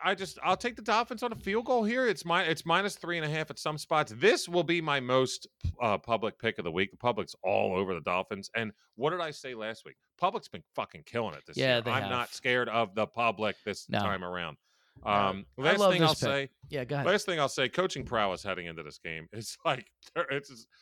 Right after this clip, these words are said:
Speaker 1: it's not even close. You know, you got the, what is that thing with the, the judges, uh,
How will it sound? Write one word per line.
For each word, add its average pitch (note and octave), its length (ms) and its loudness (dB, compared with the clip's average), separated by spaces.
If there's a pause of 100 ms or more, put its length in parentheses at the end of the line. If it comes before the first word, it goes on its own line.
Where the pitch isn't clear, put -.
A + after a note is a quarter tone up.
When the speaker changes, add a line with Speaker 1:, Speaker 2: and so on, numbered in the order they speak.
(140)
Speaker 1:
it's E3+ 200 -4
not D#3+ 260 0
even A#2+ 220 -8
close. - 680 -4 (440)
You C#3+ 140 -2
know, C3 220 2
you C3+ 160 -2
got C#3 180 0
the, C#3+ 60 -8
what C#3 160 -2
is B2 60 -10
that C#3 180 -4
thing B2 220 -2
with G#2 120 -6
the, F#2 220 -4 (100)
the F#2+ 80 -6
judges, F#2 640 -2
uh, D#2 240 -2